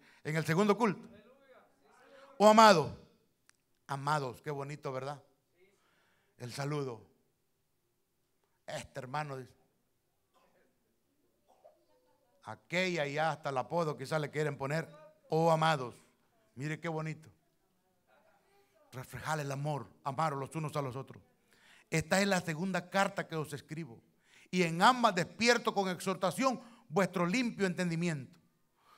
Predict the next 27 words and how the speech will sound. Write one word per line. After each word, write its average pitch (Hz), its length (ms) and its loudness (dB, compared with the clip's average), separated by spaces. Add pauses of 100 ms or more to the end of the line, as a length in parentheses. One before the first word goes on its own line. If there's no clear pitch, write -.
(120)
O - 40 -20
sea 180 180 -4
que 180 80 -8
si 147 100 -8
aquí 156 160 -12
estamos 185 340 -4
hablando 185 360 -6
lo 175 100 -4
mismo, 185 420 -8 (200)
que 160 80 -6
algunos 185 260 -6
podrán 185 260 -4
decir, 180 260 -8
bueno, 190 260 -8
ya 180 100 -2
viene 190 200 -4
el 180 60 -6
hermano 185 300 -6
con 170 120 -16
el 160 60 -12
mismo 175 280 -8
tema 190 240 -10
de - 20 -14
la 156 80 -10
venida 170 220 -10
de 160 120 -10
Cristo, 180 400 -12